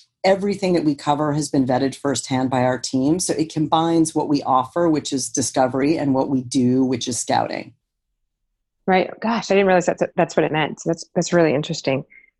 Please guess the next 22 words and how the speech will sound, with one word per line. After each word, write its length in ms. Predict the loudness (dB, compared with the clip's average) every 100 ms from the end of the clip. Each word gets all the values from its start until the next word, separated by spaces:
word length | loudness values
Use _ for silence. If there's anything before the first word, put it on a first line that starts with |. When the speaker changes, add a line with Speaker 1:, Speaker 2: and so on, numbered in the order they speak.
| _
Speaker 2:
I 40 | 2
like 180 | 2
the 80 | 2
name. 280 | -4 -4 -6 -12 -20 -12 2
And 180 | 2 4
so 280 | 4 2
when 260 | 2 2 2
you 100 | 2
did 220 | 2 0
start 320 | 0 2 2
out 320 | 4 6 4 2
and 160 | 0
you 60 | 2
s-, 160 | 0 -2
went 320 | -2 2 2
into 340 | 2 0 2 0
actually 380 | 0 0 2 2
advising 580 | 2 2 2 0 -4 -8 _
for 100 | -6
trips 440 | 0 0 0 -4
and 300 | -2 -2 -4 -6 0
planning, 400 | 2 4 0